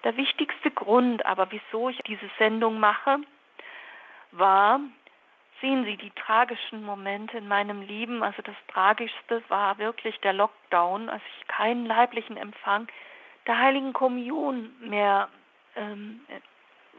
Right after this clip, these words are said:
für mich mehr möglich war. Umso mehr leide ich darunter, wenn Jesu Liebe nicht erwidert wird.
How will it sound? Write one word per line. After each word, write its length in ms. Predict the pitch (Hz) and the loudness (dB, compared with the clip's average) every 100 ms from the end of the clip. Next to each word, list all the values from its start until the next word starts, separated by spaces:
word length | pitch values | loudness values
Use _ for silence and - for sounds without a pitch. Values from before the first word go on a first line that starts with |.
| - | -20
für 100 | - | -12
mich 220 | 220 233 - | -6 -4 0
mehr 140 | 220 | 2
möglich 560 | 226 262 - 220 - 185 | 4 2 2 -4 -4 2
war. 300 | 185 185 - _ - - - - - - - - | 4 4 0 _ -18 -16 -18 -18 -18 -20 -20 -8
Umso 320 | 269 262 294 269 - | -4 2 2 0 -6
mehr 300 | 269 294 311 262 | 0 4 6 6
leide 340 | 202 214 240 | 6 4 2
ich 140 | 226 - | -4 -6
darunter, 520 | 220 233 262 269 233 | -4 -2 -2 -2 -2
wenn 360 | 226 226 220 - _ 196 | -6 -10 -12 -18 _ -18
Jesu 320 | 190 220 247 | -10 -8 -6
Liebe 340 | 226 220 240 262 | -6 -6 0 0
nicht 420 | 247 262 269 - | 2 -2 -4 -6
erwidert 600 | 214 202 196 196 190 - | -8 -8 -6 -6 -6 -6
wird. 180 | 202 190 | -8 -8